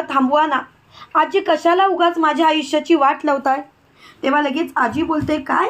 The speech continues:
तुझ्या आयुष्याची वाट आम्ही लावतोय?" "अगं काय बोलतेस तू देविका, तुला कळतंय का?" देविका अगं स्वतःच्या मनाला विचार,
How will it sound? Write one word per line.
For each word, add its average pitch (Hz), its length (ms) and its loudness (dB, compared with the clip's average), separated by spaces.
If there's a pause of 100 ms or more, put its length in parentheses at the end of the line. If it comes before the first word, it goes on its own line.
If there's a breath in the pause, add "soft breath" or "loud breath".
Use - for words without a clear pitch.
(520 soft breath)
तुझ्या 302 280 0
आयुष्याची 320 500 0
वाट 311 380 0 (120)
आम्ही 285 240 2
लावतोय?" 359 400 2 (920 loud breath)
"अगं 254 200 2
काय 320 280 0
बोलतेस 359 440 2
तू 349 80 6
देविका, 277 520 2
तुला 311 260 0
कळतंय 302 460 0
का?" 269 320 0 (540 loud breath)
देविका 320 440 2
अगं 339 160 0
स्वतःच्या 320 540 0
मनाला 320 400 2
विचार, 320 480 0